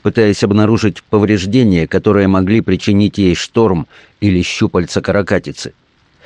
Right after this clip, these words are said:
Довольно скоро он убедился, что кое-какой ремонт шлюпки понадобится. Вторая от киля планка обшивки треснула со стороны штирборта и прогнулась внутрь. Такое повреждение мог причинить скрытый под поверхностью воды острый камень,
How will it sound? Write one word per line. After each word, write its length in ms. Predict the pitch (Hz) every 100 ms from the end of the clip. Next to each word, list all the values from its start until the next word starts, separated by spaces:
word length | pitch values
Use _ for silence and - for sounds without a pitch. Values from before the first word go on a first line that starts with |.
| - - - -
Довольно 340 | 101 143 135
скоро 300 | - 156 143
он 160 | 117 110
убедился, 520 | 110 123 139 120 117
что 300 | - 120 113
кое-какой 640 | - 143 131 123 - 123
ремонт 440 | 110 117 131 131 -
шлюпки 420 | - 117 117 -
понадобится. 800 | 101 123 131 101 80 76 - 67 _ _ _ _
Вторая 520 | - 95 95 104 98
от 220 | - 104
киля 300 | - 110 98
планка 460 | 92 110 117 98 98
обшивки 460 | - - 110 -
треснула 540 | 101 113 123 - 101 92
со 140 | 104
стороны 420 | 98 104 101 110
штирборта 680 | 101 - 110 110 131 - - - - -
и 100 | 95
прогнулась 640 | 101 98 - 110 107 98
внутрь. 380 | 101 110 95 71 - _ _ _
Такое 300 | - 98 147
повреждение 720 | 139 123 117 107 123 135 107 98
мог 220 | 117 -
причинить 560 | 110 107 120 117 113
скрытый 480 | - - 120 117 110
под 180 | 98 110
поверхностью 720 | 120 110 117 113 107 - 113
воды 340 | 107 104 120 -
острый 420 | 113 113 - 113
камень, 460 | 95 135 98 71